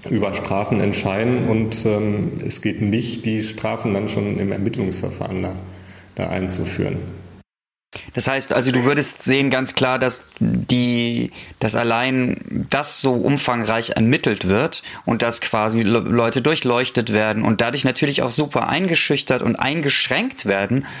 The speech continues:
Speaker 2: auch in gewissem Maße, dass dadurch schon eigentlich vorweggenommen wird, ob die Leute überhaupt, äh, Straftaten und in diesem großen Maße, ähm, ja, getätigt haben.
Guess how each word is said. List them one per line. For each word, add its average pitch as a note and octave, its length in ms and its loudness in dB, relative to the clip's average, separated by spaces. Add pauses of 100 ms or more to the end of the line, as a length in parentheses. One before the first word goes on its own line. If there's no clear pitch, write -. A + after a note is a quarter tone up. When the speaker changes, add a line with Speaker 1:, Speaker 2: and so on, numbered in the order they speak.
(200)
Speaker 2:
auch A#2 300 -2 (140)
in B2 160 2
gewissem A#2+ 400 2
Maße, A#2+ 480 0 (220)
dass A#2+ 160 0
dadurch D3+ 400 2
schon C#3 380 2
eigentlich B2+ 240 0
vorweggenommen C3+ 800 2
wird, C#3+ 340 2 (300)
ob F3 240 -2
die D#3 100 2
Leute C#3 340 2
überhaupt, C3 580 0 (580)
äh, A#2+ 260 2
Straftaten F3 1040 2
und E3 400 2 (240)
in C#3 180 2
diesem C#3 540 2
großen C3+ 580 2
Maße, B2+ 720 2 (420)
ähm, B2 440 2
ja, C#3 160 2
getätigt C3+ 480 0
haben. F#2+ 260 0